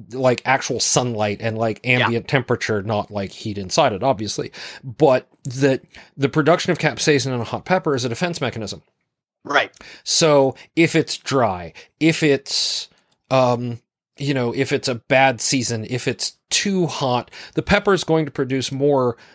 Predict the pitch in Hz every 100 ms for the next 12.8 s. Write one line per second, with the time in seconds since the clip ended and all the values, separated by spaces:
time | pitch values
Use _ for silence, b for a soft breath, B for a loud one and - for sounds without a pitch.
0 | b _ - 139 123 - 214 151 131 127
1 | 120 247 302 - 151 127 113 95 113 -
2 | _ _ _ - 151 151 175 - 151 147
3 | 139 139 117 135 127 202 165 - B B
4 | 185 175 165 156 156 139 165 156 131 135
5 | 135 - - - _ _ 143 156 156 156
6 | 156 156 160 160 151 165 151 - 156 -
7 | 160 135 135 151 - 160 139 151 151 147
8 | 147 139 135 131 175 170 - - 143 127
9 | 123 107 160 175 175 160 156 143 - 160
10 | 143 135 131 123 - 202 202 165 147 135
11 | 135 - 120 110 - 117 - _ _ _
12 | _ _ 139 117 - 123 127 131